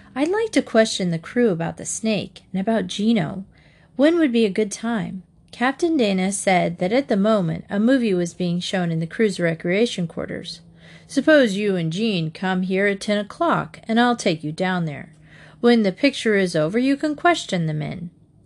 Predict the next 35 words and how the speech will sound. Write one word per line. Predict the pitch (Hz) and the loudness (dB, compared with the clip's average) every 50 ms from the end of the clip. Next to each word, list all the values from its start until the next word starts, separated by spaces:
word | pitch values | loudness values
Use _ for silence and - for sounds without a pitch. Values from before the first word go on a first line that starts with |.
| _ _ - _ _ - - - - - _ | _ _ -20 _ _ -20 -20 -20 -20 -8 _
At | - - 196 | 0 0 0
ten | 233 - 302 311 339 | 2 2 2 2 2
o'clock, | 381 381 - - 185 170 170 165 - | 0 0 0 0 0 0 0 -2 -4
the | - 202 | -4 -4
sisters | - - 254 247 226 - 262 254 240 - | 0 2 2 2 2 0 -2 -2 -2 0
met | 226 220 226 226 247 269 - _ _ | 0 2 2 2 0 -2 -6 _ _
their | - 196 190 - - | -2 0 0 0 -2
uncle. | 202 202 202 202 - 208 214 220 | -2 -2 -2 -2 -2 -2 -4 -4
Together | - - - 196 170 180 170 180 180 202 214 226 220 | -4 -6 -6 -2 0 0 0 2 2 2 0 0 2
they | 196 180 165 | 2 0 0
walked | 160 160 165 175 190 - - _ - | 0 0 -2 -2 -2 -2 -6 _ -4
down | 180 165 170 180 196 208 | -4 -2 -2 -2 -2 -2
the | 196 190 | -2 -2
lower | 165 165 160 160 165 180 | -2 -2 -2 0 -2 -2
deck. | 196 196 - 302 269 - - - - - _ _ - - - _ _ | -2 -2 -2 -2 -2 -4 -8 -14 -20 -20 _ _ -20 -20 -20 _ _
The | - 226 | 4 4
motion | 226 233 240 269 285 277 - 214 180 170 | 6 6 6 6 4 2 0 -2 -2 -2
picture | - - - 240 233 226 - - 170 160 165 | -4 -4 -2 -2 -2 -2 -4 -4 -2 0 0
was | 165 180 185 185 | 0 -2 -2 -2
about | 202 196 190 185 175 170 - - | -4 -2 -2 0 0 -2 -2 -4
to | - - - | -8 -10 -6
end. | - 170 165 160 151 151 160 - - _ _ - - - - - _ - | -4 -4 -4 -2 -4 -6 -8 -10 -14 _ _ -20 -20 -20 -20 -20 _ 0
As | - 190 214 233 247 | 4 4 4 4 4
the | 294 302 | 2 2
lights | 285 269 240 220 220 226 - - | 4 4 4 4 2 0 -2 -4
were | 240 240 | -4 -4
turned | 233 - 247 220 220 214 | -2 0 0 0 2 2
on, | 196 160 156 156 160 165 | 0 0 0 -2 -2 -4
Captain | - - 180 180 180 - - 233 233 226 | -6 -6 -8 -8 -8 -4 -2 0 2 2
Dana | 208 190 180 180 180 185 - - | 2 2 2 2 0 0 -2 -2
arose | - 180 180 185 208 214 214 185 160 160 165 160 | -2 -2 -2 0 2 2 2 2 2 0 -2 -4
and | - - 196 208 | -4 -2 0 2
introduced | 220 220 214 - 226 202 - 262 233 190 180 - - - | 2 2 0 -2 -6 -6 -4 -2 -2 -2 -2 -4 -4 -4
his | 226 220 214 233 | -4 -2 -2 -2
nieces. | 247 277 294 - - - - - - - | -4 -4 -4 -6 -8 -10 -10 -10 -12 -14